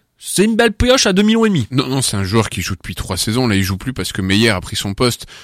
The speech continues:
Speaker 2: Le club de Bruges veut, veut, comment dire, veut rajeunir son effectif, même s'il a que vingt-sept ans, mais Meyer a, a vingt-trois.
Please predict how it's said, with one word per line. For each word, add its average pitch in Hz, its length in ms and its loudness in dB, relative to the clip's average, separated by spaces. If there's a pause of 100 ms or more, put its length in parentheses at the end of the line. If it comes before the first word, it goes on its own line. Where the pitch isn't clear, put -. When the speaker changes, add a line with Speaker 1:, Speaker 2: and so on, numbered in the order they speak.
(160)
Speaker 2:
Le 90 160 -6
club 92 260 -2
de 87 100 -2
Bruges 95 360 0
veut, 95 320 0
veut, 95 340 0
comment 92 280 -2
dire, 95 240 0 (420)
veut 90 240 -4
rajeunir 123 580 2
son 104 200 -2
effectif, 110 400 -2
même 104 120 2
s'il 101 200 0
a 98 60 2
que 104 120 0
vingt-sept 95 460 0
ans, 139 80 0
mais 104 100 2
Meyer 101 280 4
a, 92 100 0
a 85 260 -6
vingt-trois. 98 500 2